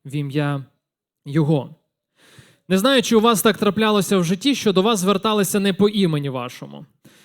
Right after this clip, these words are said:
Е, мені, е, потрапляв, е, один комедійний відеоролик,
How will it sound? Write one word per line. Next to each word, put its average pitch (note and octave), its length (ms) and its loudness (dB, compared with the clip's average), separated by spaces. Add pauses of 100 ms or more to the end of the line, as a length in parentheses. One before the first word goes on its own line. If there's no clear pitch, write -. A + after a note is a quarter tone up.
(180)
Е, D#3+ 200 2
мені, A3 380 0 (340)
е, D#3 100 -4
потрапляв, F3+ 640 -2 (640)
е, C#3+ 300 -6
один E3 640 -4
комедійний E3+ 500 -2
відеоролик, G3+ 720 -2